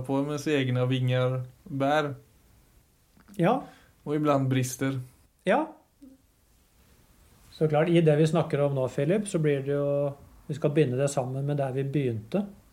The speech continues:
Speaker 2: Så er det klart, hvis du skal da begynne å, altså når du, hvis du begynner å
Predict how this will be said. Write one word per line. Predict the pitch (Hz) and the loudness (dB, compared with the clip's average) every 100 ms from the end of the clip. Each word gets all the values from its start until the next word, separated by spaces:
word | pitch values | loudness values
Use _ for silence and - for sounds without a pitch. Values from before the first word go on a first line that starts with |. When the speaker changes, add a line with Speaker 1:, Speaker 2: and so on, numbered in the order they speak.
| _ _ _ - | _ _ _ -12
Speaker 2:
Så | - | -6
er | 147 | -4
det | 147 | -2
klart, | 139 143 | -2 -2
hvis | 147 - | -4 -6
du | 147 | -8
skal | 139 151 143 | -4 0 0
da | |
begynne | 147 147 120 123 | 0 -2 -2 -4
å, | 147 160 139 143 143 - - _ _ - _ - _ - _ _ - - _ _ - _ - - - _ - _ - _ - - - _ _ - - - _ - - | -6 -6 -4 -4 -6 -14 -20 _ _ -20 _ -20 _ -20 _ _ -20 -20 _ _ -20 _ -20 -20 -20 _ -20 _ -20 _ -20 -20 -20 _ _ -20 -20 -20 _ -18 -8
altså | 135 | -4
når | 143 | -2
du, | 147 | 0
hvis | 147 | 0
du | 165 | 2
begynner | 160 147 | 2 2
å | 151 | 0